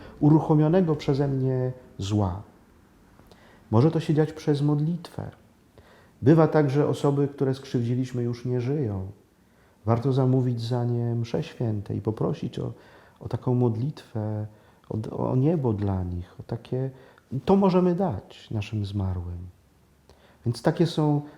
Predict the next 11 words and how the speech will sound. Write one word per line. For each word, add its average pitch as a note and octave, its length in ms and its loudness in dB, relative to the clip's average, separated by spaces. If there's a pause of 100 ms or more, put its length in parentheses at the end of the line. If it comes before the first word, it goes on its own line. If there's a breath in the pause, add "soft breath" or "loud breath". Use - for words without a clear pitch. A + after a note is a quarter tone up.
te B2+ 100 0
moje C#3 240 4
podpowiedzi, B2 1000 -2 (300 loud breath)
jak A#2 140 -8
sobie A#2+ 240 -2
radzić A#2+ 380 -2
z - 120 -20
tym G2+ 260 -6 (320 loud breath)
zadośćuczynieniem. G#2 840 -2
Po A2 120 -2
pierwsze, D3+ 680 -2